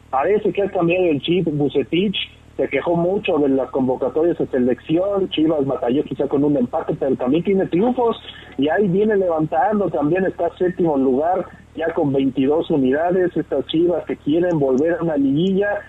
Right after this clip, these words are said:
y del otro lado, pues Atlas, que destacar, ¿no? Digo, quizá lo último que tuvo por ahí, en ese intento de remontada que se quedó cerca, pero lo de siempre, fallan a la hora buena, habían fallado un penal, después meten el, el segundo que les marcaron, los Zorros,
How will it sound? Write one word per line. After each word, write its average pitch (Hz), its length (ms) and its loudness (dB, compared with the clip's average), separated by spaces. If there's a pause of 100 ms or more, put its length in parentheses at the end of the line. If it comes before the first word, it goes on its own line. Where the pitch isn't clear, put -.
(140)
y 143 100 -2
del 156 160 2
otro 196 340 0
lado, 208 280 2
pues 160 240 -2
Atlas, 190 360 -2 (100)
que 170 100 0
destacar, 185 640 -2
¿no? 180 240 0
Digo, 180 280 0 (120)
quizá 175 380 -4
lo 233 140 2
último 202 460 0
que 151 140 0
tuvo 208 280 0
por 156 180 0
ahí, 202 340 2 (320)
en 139 160 0
ese 190 160 0
intento 185 420 0
de 160 100 0
remontada 143 500 -2
que 160 100 0
se 143 140 -2
quedó 156 300 0
cerca, 208 440 -2 (220)
pero 143 240 0
lo 143 200 2
de 143 160 2
siempre, 165 480 0
fallan 170 380 2
a 147 60 0
la 147 160 0
hora 175 140 0
buena, 185 440 0 (140)
habían 196 260 0
fallado 180 300 2
un 185 80 0
penal, 151 380 0
después 147 340 -2
meten 160 320 0
el, 123 180 0 (140)
el 123 100 -2
segundo 139 380 2
que 127 100 0
les 120 200 2
marcaron, 165 600 0
los 143 140 0
Zorros, 196 480 0